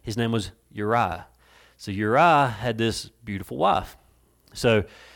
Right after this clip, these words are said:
King David's men, they all went out. They was battling. They was fighting. They was, Uriah was out there doing his thing. King David said, "I'm gonna hang back."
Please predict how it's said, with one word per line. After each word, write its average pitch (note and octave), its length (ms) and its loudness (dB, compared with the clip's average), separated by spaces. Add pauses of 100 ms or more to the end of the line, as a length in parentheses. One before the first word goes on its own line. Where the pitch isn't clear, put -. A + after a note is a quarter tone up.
(280)
King C3 180 -4
David's C#3 400 2
men, C#3+ 360 0
they A2 120 2
all C3 220 6
went C#3 140 2
out. C#3 240 2
They A2 120 -2
was G#2 80 -2
battling. B2+ 460 0
They A#2 60 0
was G#2 120 -2
fighting. C#3 520 0
They A2+ 140 0
was, G#2 120 -4
Uriah B2+ 360 2
was B2 140 2
out C3+ 140 0
there C3 140 -2
doing C3+ 220 0
his C3 240 -2
thing. C3+ 300 -2
King C#3+ 200 -6
David C#3 300 2
said, G#2+ 160 -4
"I'm D3 120 0
gonna B2 160 -2
hang B2 200 -6
back." C3+ 340 -2